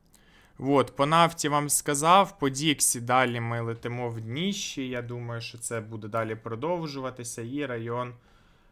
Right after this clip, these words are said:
е, глобально, можливо, десь дев'яносто нас буде чекати, типу, це глобально.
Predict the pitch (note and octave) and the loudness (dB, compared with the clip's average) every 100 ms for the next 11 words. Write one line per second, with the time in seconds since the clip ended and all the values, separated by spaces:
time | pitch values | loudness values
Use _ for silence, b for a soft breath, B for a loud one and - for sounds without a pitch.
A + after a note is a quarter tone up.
0 | b - A#2+ A#2 A#2+ C3 C#3 E3 F3 D#3 | b -8 -4 -2 -2 -4 0 0 0 -4
1 | C3 B2 B2 C3+ C3 B2+ A#2+ A#2 A#2 A2 | -6 -8 -8 -6 -6 -6 -4 -4 -4 -6
2 | A2 A2 A#2 A#2 A#2 - G#2+ G#2+ G#2+ - | -6 -6 -4 -4 -4 -6 -8 -8 -8 -8
3 | - G#2+ G#2+ G#2 - G#2 G2+ - - - | -10 -12 -10 -12 -12 -10 -10 -10 -12 -12
4 | - - - A2+ A2+ G#2+ A2 G#2+ G#2+ G2+ | -16 -16 -14 -10 -8 -6 -6 0 2 2
5 | F#2+ G#2+ G#2 | -2 -10 -14